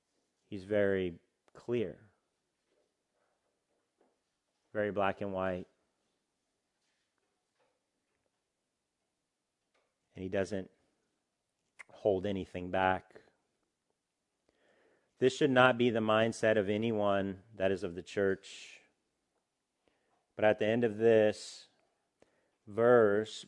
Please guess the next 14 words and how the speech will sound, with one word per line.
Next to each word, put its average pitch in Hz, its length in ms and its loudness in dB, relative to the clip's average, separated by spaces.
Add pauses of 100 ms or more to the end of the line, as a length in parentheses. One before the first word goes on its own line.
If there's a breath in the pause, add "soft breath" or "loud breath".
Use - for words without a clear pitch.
(140)
Paul 131 340 6
begins 110 920 -4
to 117 80 -10
help 123 320 -4
us 123 160 -6
see 101 560 -8 (1200)
and 107 240 -2
begins 107 400 -4
to 104 120 -10
transition, 98 1300 -6 (1500)
um, 98 420 -18 (3000)
that 104 300 0
we 120 200 -2
can 113 360 -6